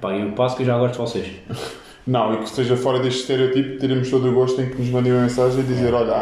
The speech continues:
Speaker 2: há histórias assim, assim, assim", porque na realidade nós também queremos histórias boas. Nós não estamos só aqui a achincalhar ou,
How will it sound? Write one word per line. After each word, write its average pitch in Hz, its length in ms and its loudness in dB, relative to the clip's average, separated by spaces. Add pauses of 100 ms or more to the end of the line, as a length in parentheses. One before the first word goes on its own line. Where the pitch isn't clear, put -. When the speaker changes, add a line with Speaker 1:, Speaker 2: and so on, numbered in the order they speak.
Speaker 2:
há - 20 -8
histórias 123 380 -2
assim, 127 240 -2
assim, 131 220 0
assim", 156 260 -4 (260)
porque - 160 -4
na 131 60 4
realidade 131 320 2
nós 139 140 -2
também 143 180 2
queremos 135 240 0
histórias 143 300 2
boas. 120 260 2 (540)
Nós 110 120 0
não 113 80 2
estamos 113 260 -2
só 120 140 2
aqui 113 160 -2
a 120 60 2
achincalhar 117 640 0
ou, 113 440 2